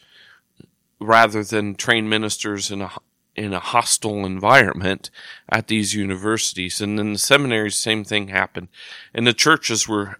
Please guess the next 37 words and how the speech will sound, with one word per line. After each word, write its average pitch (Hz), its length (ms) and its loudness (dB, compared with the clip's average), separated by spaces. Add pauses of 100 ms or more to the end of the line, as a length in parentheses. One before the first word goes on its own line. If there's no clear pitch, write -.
separating 104 680 2
at 101 140 -4
that - 240 -4
time 101 340 0
as 92 200 -6
well. 110 340 4 (1400)
To 147 100 0
me, 165 320 8 (500)
that's 139 300 8
a 123 80 2
good 127 240 2
division. 92 540 -2 (100)
The 123 220 2
division 139 500 6
is 113 180 2
a 110 60 -2
result 113 420 2
of 95 120 -4
sin, 98 680 0
but 101 100 -2
it's 101 240 -6
not 127 280 2
the 110 80 -12
result 110 400 0
of 101 180 -4
the 92 60 -12
sin 113 440 -4 (420)
of 104 120 -10
those 113 320 4
who 110 100 -4
believe 101 400 -2
the 92 100 -6
Bible. 104 600 6
It's 95 240 -6
the 104 120 -12
result 101 520 0 (120)
of 92 460 -2